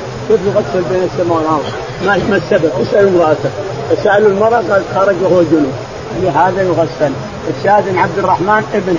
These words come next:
حنظلة، حنظلة هو الغسيل رضي الله عنه، وأبو الغسيل أعظم رؤوس المنافقين، الراهب هذا الكافر أعظم رؤوس المنافقين أبو الغسيل. شوف كيف يخرج الله تعالى وتقدس الحي من الميت.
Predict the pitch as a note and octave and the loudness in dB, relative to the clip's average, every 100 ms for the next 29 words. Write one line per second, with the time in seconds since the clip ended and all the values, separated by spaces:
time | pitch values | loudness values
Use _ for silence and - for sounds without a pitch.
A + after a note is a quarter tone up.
0 | F#3+ F3 D#3+ D#3 D3+ - - F#3 G#3+ G#3+ | 0 2 4 2 0 -6 -4 -2 2 2
1 | G3+ G3+ F3+ F3 - F#3+ F3 D#3+ E3 D#3 | 4 2 2 0 0 -2 0 0 0 0
2 | C#3+ C#3 B2+ - - E3+ F3 - B3+ B3+ | 0 -4 -6 -10 -6 -2 2 4 4 2
3 | G#3 G#3+ - C4 B3 F#3+ - - G#3+ G#3+ | 2 2 2 0 0 -4 -10 -4 0 2
4 | F#3+ G3+ G3+ F#3 - B3 C4 G#3+ G#3 F3+ | 4 2 0 0 0 2 2 2 2 2
5 | F3 D3+ D#3+ F3 D3 B2+ - C#3 D#3 E3 | 2 0 -2 0 0 -2 -6 -8 -4 -2
6 | F#3 G#3 F3+ E3 E3+ E3+ D#3+ C3 F#3 E3 | 2 2 2 0 0 0 0 0 0 0
7 | D3+ D3+ - - A3+ G#3 F#3+ F3+ D#3+ C#3+ | -2 -4 -8 0 4 4 4 0 0 -2
8 | - G3 F#3+ F3 E3+ E3 D3+ - G3+ G3 | -2 -2 0 2 2 0 -2 -2 -2 2
9 | F3+ E3+ D#3+ D#3+ F#3+ E3+ - G#3 F3 G#3 | 2 0 0 0 0 -4 -2 -2 -2 -2
10 | F#3+ F3+ G#3 G#3 F#3+ - - - - E3 | -2 0 2 2 2 0 -6 -10 -6 0
11 | E3+ G3+ F#3+ F3+ E3+ E3 F3 D3 D#3 F#3+ | 2 4 2 0 -2 -2 0 0 0 2
12 | B3 G#3+ G3 F3 E3 D#3+ D3+ | 0 0 0 2 2 2 0